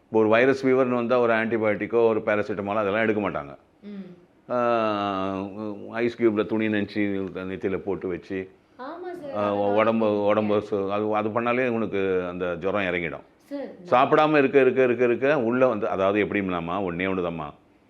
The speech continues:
Speaker 1: இந்த இயற்கையால் படைக்கப்பட்ட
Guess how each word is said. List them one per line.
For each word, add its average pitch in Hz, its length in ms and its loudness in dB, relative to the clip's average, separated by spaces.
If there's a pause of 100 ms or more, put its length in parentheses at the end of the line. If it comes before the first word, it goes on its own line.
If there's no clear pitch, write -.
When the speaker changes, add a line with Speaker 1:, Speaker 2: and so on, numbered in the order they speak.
(680)
Speaker 1:
இந்த 82 520 -4 (460)
இயற்கையால் 117 560 4
படைக்கப்பட்ட 101 920 0